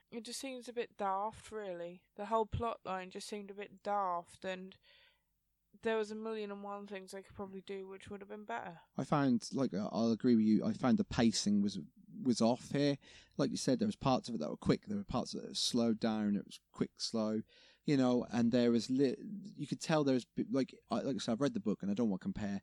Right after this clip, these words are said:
Speaker 2: the episodes to the books, but like I said, there's a, the book is more fleshed out, let's just say that, because it's written word, you can have more pages, you can have more expression of the story, whereas here, you know, that is a cut down to four episodes. It was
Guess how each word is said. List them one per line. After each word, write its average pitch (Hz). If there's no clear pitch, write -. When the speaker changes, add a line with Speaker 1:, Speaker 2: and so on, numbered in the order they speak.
Speaker 2:
the 123
episodes -
to -
the 104
books, -
but -
like 120
I -
said, 107
there's 110
a, 120
the 143
book 160
is 135
more 139
fleshed -
out, 101
let's -
just -
say 104
that, 98
because 101
it's -
written 110
word, 123
you 113
can 110
have 98
more 98
pages, 95
you 98
can 92
have 98
more 95
expression -
of 107
the 107
story, 110
whereas 123
here, 139
you 131
know, 123
that 110
is 120
a 113
cut -
down 110
to -
four 117
episodes. -
It -
was 120